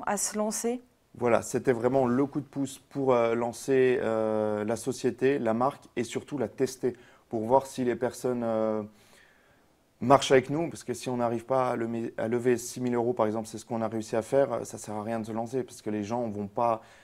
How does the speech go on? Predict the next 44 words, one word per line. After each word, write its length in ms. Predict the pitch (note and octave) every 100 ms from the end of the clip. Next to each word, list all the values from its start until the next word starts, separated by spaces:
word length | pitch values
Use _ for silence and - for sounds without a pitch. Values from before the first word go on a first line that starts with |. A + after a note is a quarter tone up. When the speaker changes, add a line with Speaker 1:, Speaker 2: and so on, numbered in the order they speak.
| _
Speaker 2:
vont 80 | A2
pas 480 | G2 A#2 A2+ G#2+ G#2+ - _ -
adhérer 340 | A2+ A#2+ A#2
au 80 | B2
projet. 420 | A2+ C#3 B2 A#2+ A#2 - - -
On 120 | A2+
a 60 |
vu 100 | B2
que 80 | B2+
les 100 | B2+
gens 200 | G#2+ A#2+
adhéraient 340 | - A#2 B2+ C3
au 80 |
projet, 340 | B2 B2 A2+ B2+
on 140 | C#3
est 60 | G#2
vraiment 320 | G2+ A#2 B2+
contents 420 | B2 G#2+ B2 D3
et 260 | B2 G#2+ A2
ça 300 | - - A#2
permet 400 | B2 A2+ A#2 A2
de, 320 | A2 G#2 G#2
de 160 | G2+ A2
se 100 | -
faire 160 | C3
connaître, 520 | - B2+ C3 D3 - -
euh, 280 | G#2+ G#2+ G#2+
de 120 | G#2+
se 100 | G#2+
faire 160 | - G#2+
soutenir, 400 | - A#2+ A#2 B2
parce 120 | -
que 100 | -
six 160 | - A2+
mille 100 | A2
euros, 160 | G#2+
c'est 140 | A2 A2
pas 120 | A2
négligeable 440 | A2+ A2 G#2+ A2
pour 160 | - G#2+
une, 180 | G2+ G2+ - - -
une 100 | A2
petite 340 | A2+ G#2+ G#2
boîte. 280 | A2+ C3+